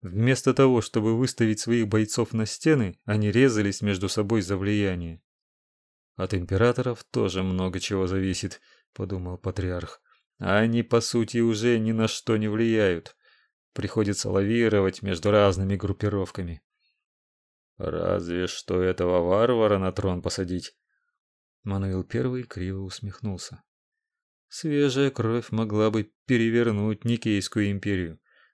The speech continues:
заставить её взбодриться. И ведь были же в Первом Риме варварские императоры, и они становились большими римлянами,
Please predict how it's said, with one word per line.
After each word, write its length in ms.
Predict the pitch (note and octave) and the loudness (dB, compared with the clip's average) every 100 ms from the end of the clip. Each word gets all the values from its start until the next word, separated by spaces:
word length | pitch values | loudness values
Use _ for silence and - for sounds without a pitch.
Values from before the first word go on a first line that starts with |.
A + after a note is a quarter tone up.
| _ | _
заставить 800 | F#2 G#2 - - A2+ A#2 G#2+ G#2 | -4 -4 -4 -2 2 2 0 -2
её 260 | G#2 A2 G#2+ | -2 -2 -2
взбодриться. 920 | F#2+ F#2 G#2+ G#2 A2+ G2+ - E2 - _ _ _ _ _ _ _ _ | -2 -2 0 0 -2 -4 -8 -10 -14 _ _ _ _ _ _ _ _
И 160 | G2+ G2+ | -4 2
ведь 280 | B2 G#2+ | 2 2
были 260 | G2+ E3 C#3 | 0 2 2
же 200 | G2+ G#2 | 2 0
в 140 | - - | -2 0
Первом 580 | D3+ A#2 G2 G2 G2 | 6 6 6 2 2
Риме 360 | G2 G#2+ G2+ G2+ | 0 0 0 0
варварские 720 | F#2 A2 F#2+ F#2 - - G2+ | 2 2 2 0 -4 -4 -2
императоры, 680 | G2+ A2 G#2 F#2 F#2+ F#2 E2+ _ _ _ _ _ | 0 0 2 0 -2 -6 -8 _ _ _ _ _
и 120 | G#2+ G2+ | 0 4
они 260 | G#2+ B2 | 4 4
становились 720 | B2 - A#2+ A#2+ A#2 B2 A#2 G#2 | 0 0 2 2 2 0 -2 -4
большими 600 | F2+ C3+ B2+ - A#2 A#2 | 4 4 4 0 0 2
римлянами, 760 | C3 D#3 B2+ A#2 G#2+ F#2+ - | 2 2 2 2 0 -2 -4